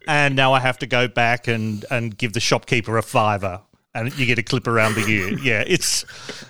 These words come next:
Speaker 1: it's
Speaker 2: <laughs> Do
Speaker 1: a
Speaker 2: you
Speaker 1: notch up from
Speaker 2: but
Speaker 1: that, maybe two notches up from that. Andy,
Speaker 2: What would be
Speaker 1: Andy, what were you thinking of?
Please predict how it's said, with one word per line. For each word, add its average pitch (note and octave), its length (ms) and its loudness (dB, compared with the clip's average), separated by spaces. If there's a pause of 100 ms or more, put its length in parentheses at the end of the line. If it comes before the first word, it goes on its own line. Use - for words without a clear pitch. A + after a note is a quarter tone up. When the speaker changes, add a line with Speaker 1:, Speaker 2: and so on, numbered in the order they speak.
(140)
Speaker 1:
it's - 240 2
Speaker 2:
<laughs> - 460 -2
Do A3+ 60 2
Speaker 1:
a A#3 40 6
Speaker 2:
you A#3 120 2
Speaker 1:
notch B3+ 300 4
up A#3 180 2
from A3 140 6
Speaker 2:
but G3 80 4
Speaker 1:
that, F3+ 240 4 (300)
maybe A#3 680 2 (340)
two G#3 340 0
notches C3+ 640 -4 (160)
up D3 220 -8
from B2 240 -6
that. G2+ 240 -6 (760)
Andy, D#4 300 4
Speaker 2:
What D#4 160 4
would - 160 -2
be E3+ 100 -2
Speaker 1:
Andy, C#4 640 -2
what B3 360 -2
were C#4+ 100 -4
you C#4+ 240 0
thinking D4 580 0
of? D3+ 340 2